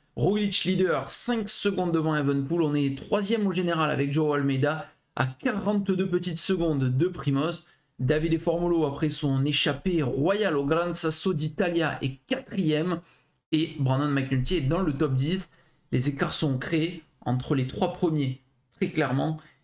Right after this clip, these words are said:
et le, et le reste de,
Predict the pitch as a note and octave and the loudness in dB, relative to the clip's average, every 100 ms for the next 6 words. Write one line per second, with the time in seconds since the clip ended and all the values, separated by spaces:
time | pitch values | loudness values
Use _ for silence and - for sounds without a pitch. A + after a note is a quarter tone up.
0 | _ _ D#3 D#3+ - - C3 C3 C3+ C3+ | _ _ 0 0 -2 -2 0 2 2 2
1 | B2+ A#2+ A#2 A#2 C3+ - - C3+ C3 B2+ | 0 0 0 -2 -4 -6 -4 -2 0 0
2 | C#3 C3+ - B2+ B2 A#2 | 0 -2 -2 0 2 0